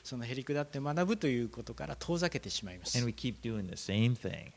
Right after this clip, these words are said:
Speaker 2: over and over again.
Speaker 1: で、私たちはまた同じ失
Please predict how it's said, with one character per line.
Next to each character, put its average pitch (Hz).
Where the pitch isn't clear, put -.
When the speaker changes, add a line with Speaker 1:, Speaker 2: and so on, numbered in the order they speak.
Speaker 2:
over 113
and 101
over 87
again. 87
Speaker 1:
で、 113
私 101
た 101
ち -
は 165
ま 151
た 180
同 107
じ 92
失 -